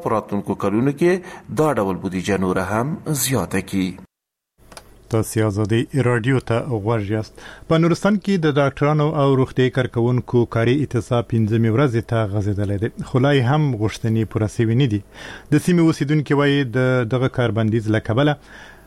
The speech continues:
Speaker 2: ګڼ کسان له ستونزو سره مخامخ سوي دي. تفصیل د ازادي راډیو د خبریال روح الله نوري په راپور کې.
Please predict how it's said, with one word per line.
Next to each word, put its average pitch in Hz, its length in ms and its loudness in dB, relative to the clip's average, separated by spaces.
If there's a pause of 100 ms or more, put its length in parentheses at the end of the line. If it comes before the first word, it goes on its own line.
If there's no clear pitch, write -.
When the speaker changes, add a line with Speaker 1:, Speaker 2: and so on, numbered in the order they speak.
(200)
Speaker 2:
ګڼ 160 280 2
کسان 127 440 0
له 113 140 -4
ستونزو 165 340 2
سره 113 160 2 (160)
مخامخ 98 400 -2
سوي 98 260 0
دي. - 60 -8 (240)
تفصیل 135 400 0
د 135 160 0
ازادي 113 280 2
راډیو 107 280 2
د - 100 -2
خبریال 101 460 0 (400)
روح 107 280 2
الله 113 220 2
نوري 101 220 -2
په 101 120 0
راپور - 280 -8
کې. - 180 -16